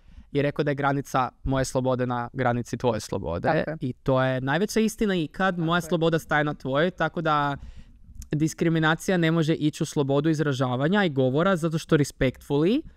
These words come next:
Speaker 1: e, diskriminacija nije sloboda. Ako ti nekom želiš oduzet pravo, to nije sloboda govora i izražavanja,
Speaker 2: Niti
Speaker 1: to je
Speaker 2: demokracija.
Speaker 1: diskriminacija. <laughs>
Speaker 2: Da, slažem se u potpunosti i ja ovim putem pozivam Ivana Per-, Pernara na mir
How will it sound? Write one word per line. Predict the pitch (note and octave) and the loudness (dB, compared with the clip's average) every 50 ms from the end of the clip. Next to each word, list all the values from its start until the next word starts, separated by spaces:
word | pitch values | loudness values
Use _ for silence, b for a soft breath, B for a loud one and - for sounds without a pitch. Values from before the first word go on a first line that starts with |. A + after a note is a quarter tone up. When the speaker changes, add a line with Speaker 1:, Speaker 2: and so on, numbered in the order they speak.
| B B B B B - - | B B B B B -6 0
Speaker 1:
e, | D3+ D#3 D#3 | 0 0 2
diskriminacija | D3 D3+ D#3 - - - E3 D#3 D#3+ D#3 D#3 D#3 - - F3 D#3+ | 0 -2 -6 -2 0 0 0 2 2 2 0 0 0 -2 0 0
nije | D#3 D3+ C#3+ | 2 0 0
sloboda. | - - D3 C3+ C3 C3+ C3 C3 B2+ | 0 0 0 2 2 2 2 2 0
Ako | C3 - C#3+ | 0 -2 -2
ti | - E3 | 0 0
nekom | D#3+ E3+ - F3 D#3 | 0 0 0 0 0
želiš | C#3+ E3 E3+ E3 - | 2 2 0 0 -2
oduzet | D3 C3 B2+ C3 C3 A#2 D3 D#3 - | -6 -2 0 0 0 0 -2 -6 -4
pravo, | - G3 F#3 F3+ F#3 F#3+ G#3 | -4 -2 0 0 2 0 0
to | F3+ - F3 | 0 0 0
nije | D#3 D#3 D3+ D3+ D3+ D3+ D3+ D3 C#3 C#3 C3+ C3+ C3 - - - - - - | 0 2 0 0 0 2 2 2 0 0 -2 -4 -6 -8 -12 -20 -20 -18 -16
sloboda | - - - C#3 C3 B2 C3 C3 B2 B2+ B2 | -16 -6 -2 -2 0 2 0 0 2 0 -2
govora | A#2 B2+ B2+ B2 B2+ B2+ B2 B2 | 0 -2 0 0 0 0 0 0
i | B2+ | 0
izražavanja, | B2+ B2+ B2+ C3 B2 - B2+ B2+ C3 C3+ D3 | 0 0 -2 -4 -2 0 0 0 0 0 0
Speaker 2:
Niti | D#3+ - | 0 0
Speaker 1:
to | - | 0
je | C3+ | 0
Speaker 2:
demokracija. | D#3+ D#3+ D3 B2+ - - - C3 | 2 2 0 -2 -2 -2 -2 -2
Speaker 1:
diskriminacija. | B2+ A#2+ B2 B2+ B2 B2+ C3 - - - - - G#2 G2+ F#3+ | -2 0 -2 -2 -2 -4 -6 -10 -14 -18 -18 -18 -20 -14 -12
<laughs> | D3+ C3+ D#3 E3+ - - A#3+ - - - - B B B B B B B B | -6 -6 -4 -2 2 2 0 0 0 -14 -20 B B B B B B B B
Speaker 2:
Da, | - A#3+ A3+ G3 | 2 2 2 2
slažem | G3 - A3 G#3+ A3 G#3+ G3+ F3+ | 2 0 0 0 0 0 -4 -4
se | - F#3 | -4 -4
u | F3 | -2
potpunosti | - F#3+ F#3+ F#3+ - A#3+ A3 G#3+ G#3 - _ G#3 F#3+ F3+ | 0 -2 -2 0 0 0 0 0 0 -2 _ -6 -6 -6
i | - - F#3+ | -4 -4 0
ja | F#3 F#3 F#3+ F#3+ | 2 2 4 2
ovim | F#3+ F#3+ G3 G3 | 2 2 0 -2
putem | F#3+ - F#3+ F#3 - F#3+ F#3+ | 0 -2 -4 0 0 -2 0
pozivam | - F3 F3+ E3+ F#3+ F#3 F#3+ F#3+ F3 | 0 -2 0 0 2 2 2 0 0
Ivana | - F3+ F#3 F3+ F#3 F3+ E3+ | -2 -2 0 0 2 0 0
Per-, | - - - F#3 F3 F3 F3+ E3 - - - | -2 0 0 0 2 2 0 -4 -6 -4 -2
Pernara | G3 F3+ F3 F3+ F3 E3 D#3+ D#3 | -2 0 0 0 0 0 0 -2
na | D#3+ D#3 D3+ D#3 D3+ D#3 - _ _ _ _ _ | -2 -2 -2 -2 -2 -4 -8 _ _ _ _ _
mir | - F#3 G3 G#3 A3 A3+ G#3+ | -2 -2 0 2 2 0 0